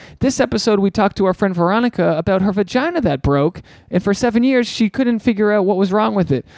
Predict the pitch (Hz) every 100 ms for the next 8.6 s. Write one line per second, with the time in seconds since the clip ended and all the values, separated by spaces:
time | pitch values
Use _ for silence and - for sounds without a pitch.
0 | - - 262 277 262 - 240 - 196 254
1 | 302 247 220 220 214 190 170 180 185 185
2 | 156 180 151 135 147 117 123 196 254 254
3 | - 208 - 165 165 135 139 185 190 185
4 | 175 170 156 175 254 220 - - - -
5 | - 349 302 277 285 233 202 214 165 170
6 | 202 - 214 208 202 185 185 180 170 147
7 | 151 143 120 95 - - - - 247 269
8 | 262 247 202 208 180